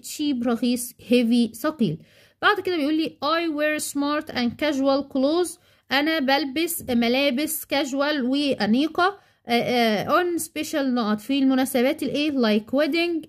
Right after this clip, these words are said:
and parties، آه، مثل حفلات الزفاف اللي هي ال special occasions، المناسبات الخاصة.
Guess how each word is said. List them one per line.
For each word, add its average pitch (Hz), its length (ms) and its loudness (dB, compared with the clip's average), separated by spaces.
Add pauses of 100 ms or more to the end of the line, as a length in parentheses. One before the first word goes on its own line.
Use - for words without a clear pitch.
(120)
and 240 180 2 (120)
parties، 226 480 0 (340)
آه، 208 100 4
مثل 277 280 2
حفلات 220 420 0
الزفاف 311 520 0
اللي 240 120 4
هي 233 100 4
ال 240 100 0
special 247 380 -2
occasions، 202 540 -2
المناسبات 202 640 2
الخاصة. 175 560 -2